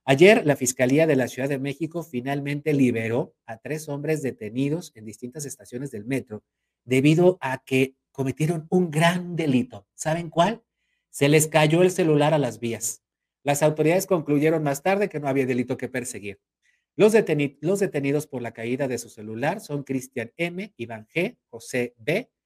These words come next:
cuyos rostros fotografió la fiscalía, les abrió un expediente por presuntos ataques a las vías de comunicación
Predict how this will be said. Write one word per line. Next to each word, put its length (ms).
cuyos 340
rostros 580
fotografió 720
la 140
fiscalía, 640
les 220
abrió 240
un 100
expediente 500
por 220
presuntos 480
ataques 400
a 80
las 120
vías 160
de 120
comunicación 760